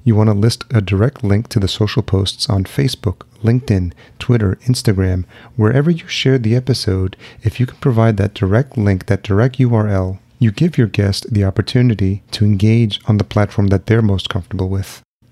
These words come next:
Number four, close by letting them know that you'd like to keep in touch and, should they need any support on a future project, to reach out to you.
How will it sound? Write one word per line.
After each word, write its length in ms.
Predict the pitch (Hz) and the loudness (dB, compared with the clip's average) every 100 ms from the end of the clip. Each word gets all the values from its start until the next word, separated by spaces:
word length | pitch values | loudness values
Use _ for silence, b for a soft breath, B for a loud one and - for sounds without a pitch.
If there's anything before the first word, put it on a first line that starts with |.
| - | -2
Number 200 | 131 139 | 0 0
four, 400 | - 101 95 92 | 0 0 0 -4
close 320 | - 147 180 | -4 0 2
by 120 | 160 | 2
letting 260 | 113 113 117 | 2 2 4
them 160 | 104 98 | 2 2
know 160 | 98 | 2
that 100 | 98 | 0
you'd 160 | 120 98 | -2 -2
like 160 | 104 | -2
to 100 | - | -4
keep 200 | - 160 | -4 -2
in 80 | 139 | 0
touch 340 | - 101 98 110 | -2 -4 -4 -6
and, 80 | |
should 160 | 95 123 | -6 -2
they 100 | 120 | 0
need 160 | 113 104 | 2 2
any 140 | 131 | 0
support 420 | 139 113 - 98 | 0 -2 -2 -2
on 100 | - | 0
a 20 | 98 | -2
future 300 | - 127 110 | 0 -2 0
project, 520 | 101 95 87 98 B B B - | 0 0 0 -4 B B B -2
to 100 | 104 | 0
reach 240 | 98 - | 2 0
out 160 | 95 - | -2 -2
to 140 | - | -6
you. 140 | 110 | -6